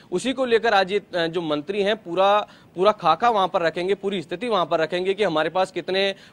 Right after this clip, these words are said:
परिवहन के जो, अ, टैंकर्स हैं ऑक्सीजन के और कितने होने चाहिए और कितना ऑक्सीजन हमको चाहिए, कितनी दवाइयां हमको चाहिए, ये सारा ब्यौरा वहां पर रखेंगे और उनसे मांग करेंगे कि राजस्थान का जो कोटा है, वो बढ़ाया जाए, क्योंकि राजस्थान में कोरोना संक्रमण के मामले लगातार बढ़ते जा रहे हैं।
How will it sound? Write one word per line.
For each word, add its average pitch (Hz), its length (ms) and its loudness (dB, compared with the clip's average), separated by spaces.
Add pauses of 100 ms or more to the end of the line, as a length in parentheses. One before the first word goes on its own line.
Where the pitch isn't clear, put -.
परिवहन 175 320 2
के 185 200 0
जो, 185 240 0
अ, 160 180 2
टैंकर्स 156 520 -2
हैं 165 80 -2
ऑक्सीजन 170 380 -4
के 185 220 -2 (180)
और 180 140 -2
कितने 196 260 -2
होने 170 340 -2
चाहिए 175 340 -2
और 185 180 -2
कितना 202 240 -2
ऑक्सीजन 180 340 -2
हमको 170 260 -4
चाहिए, 175 400 -2 (200)
कितनी 226 260 0
दवाइयां 180 460 2
हमको 175 280 -4
चाहिए, 180 380 -2 (200)
ये 190 60 0
सारा 190 360 4
ब्यौरा 175 240 0
वहां 156 180 2
पर 156 160 0
रखेंगे 185 460 0 (220)
और 170 120 4
उनसे 185 220 -2
मांग 165 320 2
करेंगे 185 320 -2
कि 202 100 -2
राजस्थान 170 420 0
का 180 200 2
जो 170 140 -4
कोटा 151 300 -2
है, 175 80 4
वो 190 120 2
बढ़ाया 143 380 4
जाए, 185 240 2
क्योंकि 180 200 -4
राजस्थान 151 440 -2
में 180 120 -4
कोरोना 156 300 -4
संक्रमण 156 420 -6
के 165 80 -8
मामले 156 260 -2
लगातार 135 440 0
बढ़ते 131 300 -4
जा 165 160 2
रहे 185 120 0
हैं। 190 80 -6